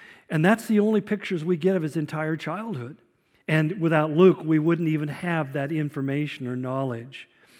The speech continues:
So this really comes out, the human traits, and we even see that throughout the gospel, because we find here is Jesus in chapter nineteen weeping over Jerusalem. In fact,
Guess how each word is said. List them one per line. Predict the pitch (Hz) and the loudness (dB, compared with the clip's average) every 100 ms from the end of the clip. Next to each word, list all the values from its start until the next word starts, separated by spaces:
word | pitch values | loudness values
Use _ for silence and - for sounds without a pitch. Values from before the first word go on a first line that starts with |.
| - - - | -20 -20 -20
So | - 202 | 4 6
this | 180 269 240 | 8 6 4
really | 240 220 | 4 4
comes | 220 202 180 | 4 4 4
out, | 156 | 2
the | 147 | 0
human | - 226 226 | 0 4 4
traits, | 214 180 151 139 | 2 2 2 2
and | 180 | 4
we | 247 | 4
even | 254 | 4
see | 220 - 233 | 2 0 2
that | 208 190 - - - _ | 4 2 -2 -18 -20 _
throughout | - 214 185 185 | 2 6 6 6
the | 185 | 2
gospel, | 151 135 131 165 | 0 0 -2 -2
because | 156 175 180 | 0 2 2
we | 196 | 2
find | 202 208 202 196 - | 2 2 2 0 -8
here | - 254 226 | 2 4 4
is | 165 | 4
Jesus | 202 208 170 | 2 2 0
in | 170 | -2
chapter | 160 185 170 185 | 0 2 2 2
nineteen | 170 170 180 165 - - | 0 2 0 0 -6 -6
weeping | 170 190 262 262 180 160 | 0 6 8 6 2 2
over | 190 170 160 143 | 0 0 0 0
Jerusalem. | 147 139 143 147 143 120 113 113 _ _ _ _ _ _ | -2 0 0 0 -4 -6 -8 -14 _ _ _ _ _ _
In | 190 | -2
fact, | 180 226 180 - | 2 6 6 4